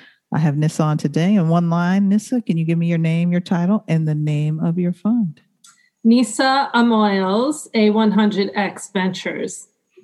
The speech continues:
Speaker 2: and
Speaker 1: Awesome.
Speaker 2: founding partner.
Speaker 1: Wonderful. So what in-, what inspired you to become a venture capitalist or a-, an investor?
Speaker 2: Yeah, so I've been in venture now for over a decade, and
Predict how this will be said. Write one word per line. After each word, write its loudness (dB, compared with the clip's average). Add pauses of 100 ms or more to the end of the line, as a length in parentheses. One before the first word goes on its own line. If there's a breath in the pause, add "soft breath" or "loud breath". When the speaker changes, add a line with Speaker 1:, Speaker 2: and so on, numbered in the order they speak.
Speaker 2:
and 2
Speaker 1:
Awesome. 2
Speaker 2:
founding -2
partner. -4 (800)
Speaker 1:
Wonderful. -2 (440 loud breath)
So 2
what 0 (280)
in-, 0
what -2
inspired 0
you 2
to 2
become 0
a 0
venture -2
capitalist -2
or -4
a-, -4
an -2
investor? -4 (1700 loud breath)
Speaker 2:
Yeah, 2
so 0
I've 0
been 2
in 2
venture 2
now 2
for 0
over 2
a 2
decade, -2
and 2